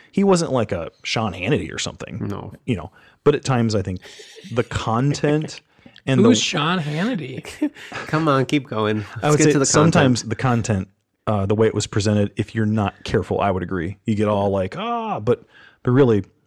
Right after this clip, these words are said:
Speaker 1: unbelievers are gonna behave like unbelievers. The world's gonna be the world, and so we shouldn't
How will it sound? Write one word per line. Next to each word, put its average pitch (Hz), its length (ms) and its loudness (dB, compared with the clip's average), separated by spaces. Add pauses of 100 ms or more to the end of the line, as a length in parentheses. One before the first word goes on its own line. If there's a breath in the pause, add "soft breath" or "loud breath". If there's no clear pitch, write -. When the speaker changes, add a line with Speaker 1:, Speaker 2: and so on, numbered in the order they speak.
(720)
Speaker 1:
unbelievers 110 400 2
are 98 40 0
gonna 95 140 0
behave 95 280 -4
like 95 140 -4
unbelievers. 113 460 0
The 104 80 -2
world's 95 260 -6
gonna 101 140 -4
be 95 100 -6
the 90 80 -8
world, 117 320 2
and 101 100 -4
so 92 240 -4
we 92 180 -8
shouldn't 95 380 -6